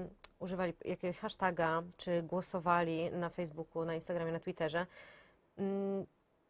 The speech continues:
i zastanawiam się, czy to jest dobry pomysł, bo jednak telewizja jest telewizją i ci odbiorcy są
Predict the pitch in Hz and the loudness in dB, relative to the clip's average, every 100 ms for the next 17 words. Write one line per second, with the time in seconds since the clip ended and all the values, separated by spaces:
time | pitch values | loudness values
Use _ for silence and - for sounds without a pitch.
0 | _ _ _ _ - 214 247 320 330 339 | _ _ _ _ -8 -4 -2 0 2 0
1 | - 311 - 262 277 262 247 247 240 147 | -2 -6 -4 -2 0 2 4 2 2 0
2 | 139 - - - 202 214 214 214 247 262 | 0 -8 -10 -12 0 4 6 6 2 0
3 | 254 254 240 247 247 - 220 190 180 220 | 2 2 2 2 2 2 0 0 0 2
4 | 247 262 226 233 - 240 214 240 - - | 4 2 0 -2 0 0 2 0 -2 -6